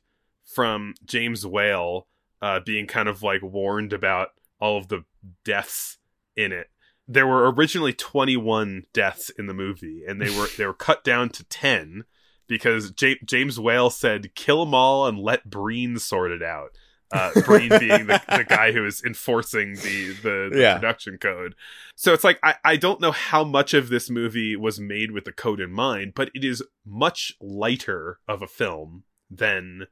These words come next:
Speaker 1: the original Frankenstein. Like, I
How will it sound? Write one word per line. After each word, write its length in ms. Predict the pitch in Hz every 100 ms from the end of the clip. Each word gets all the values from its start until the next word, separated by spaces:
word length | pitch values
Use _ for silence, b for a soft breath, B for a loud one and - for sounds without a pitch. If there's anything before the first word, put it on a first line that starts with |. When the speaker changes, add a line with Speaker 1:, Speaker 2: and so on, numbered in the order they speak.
| _ _ _ -
Speaker 1:
the 120 | 104
original 320 | 101 104 87
Frankenstein. 800 | - 87 - - - 67 60 64 b b b
Like, 260 | 123 113 _ -
I 140 | 131